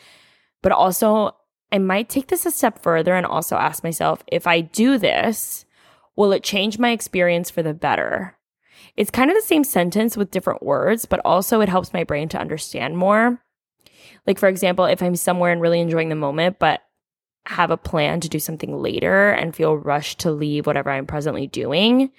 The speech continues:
and I ask myself that question, then I might just find that I'm able to let go of that other thing to soak in the current moment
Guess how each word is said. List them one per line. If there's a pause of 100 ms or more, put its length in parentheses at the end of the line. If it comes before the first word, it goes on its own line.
(540)
and
I
ask
myself
that
question,
then
I
might (200)
just
find
that
I'm
able
to
let
go
of
that
other
thing
to
soak
in
the
current
moment